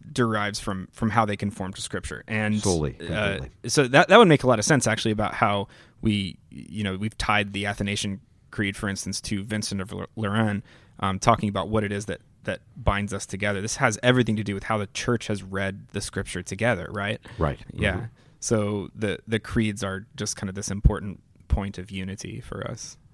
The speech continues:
Speaker 2: Right, because Vincent, as we recall from that episode, beautifully said, "Of course, what's the authority? Scripture."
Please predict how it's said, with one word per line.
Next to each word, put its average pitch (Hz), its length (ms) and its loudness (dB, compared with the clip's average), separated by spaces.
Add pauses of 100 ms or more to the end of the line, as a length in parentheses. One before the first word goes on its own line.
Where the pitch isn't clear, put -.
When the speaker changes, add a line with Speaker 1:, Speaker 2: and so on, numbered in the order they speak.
(360)
Speaker 2:
Right, 135 120 2
because 87 220 0
Vincent, 98 400 0
as 76 180 -4
we 80 80 0
recall 78 280 -2
from 76 140 -4
that 65 120 -4
episode, 73 460 -4
beautifully 78 340 -2
said, 69 180 -4
"Of 65 120 -6
course, - 420 4
what's 85 140 0
the 85 80 -2
authority? - 320 0
Scripture." - 440 2